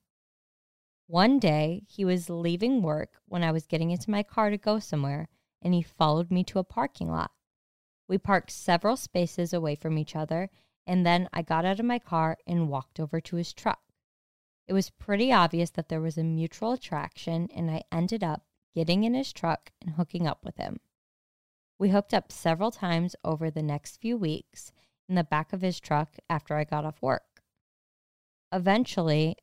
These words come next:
I found out that this guy was also married and in an open, and not in an open relationship, and was cheating on his wife.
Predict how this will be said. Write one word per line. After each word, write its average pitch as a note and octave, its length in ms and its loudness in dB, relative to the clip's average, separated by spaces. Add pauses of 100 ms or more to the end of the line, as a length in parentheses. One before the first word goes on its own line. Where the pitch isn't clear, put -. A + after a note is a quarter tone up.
(480)
I F3+ 100 2
found F3 300 2
out E3+ 180 2
that - 160 -6
this F3+ 220 -2
guy E3+ 200 0
was D#3 160 -2 (120)
also F3+ 400 2
married D#3 500 -2 (120)
and E3+ 140 -4
in - 140 -2
an D#3+ 180 2 (180)
open, - 420 -6 (420)
and E3+ 200 0
not G3+ 260 4 (140)
in D#3+ 140 0
an D3+ 140 0
open D3+ 280 -4
relationship, D#3 880 -6 (440)
and F#3+ 140 2
was E3 200 0
cheating A3 560 0
on D3 120 -2
his D3 220 -4
wife. - 520 -4